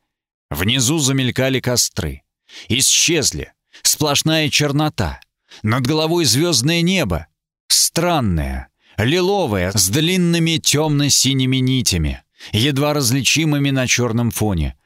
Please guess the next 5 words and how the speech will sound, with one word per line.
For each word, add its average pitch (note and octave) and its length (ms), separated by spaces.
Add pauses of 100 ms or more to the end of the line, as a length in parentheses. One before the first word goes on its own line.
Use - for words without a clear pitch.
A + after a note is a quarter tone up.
(240)
А F#2+ 140
еще F2+ 680 (280)
странные G#2+ 1000
вспыхивающие A2 1120
огоньки. F#2 600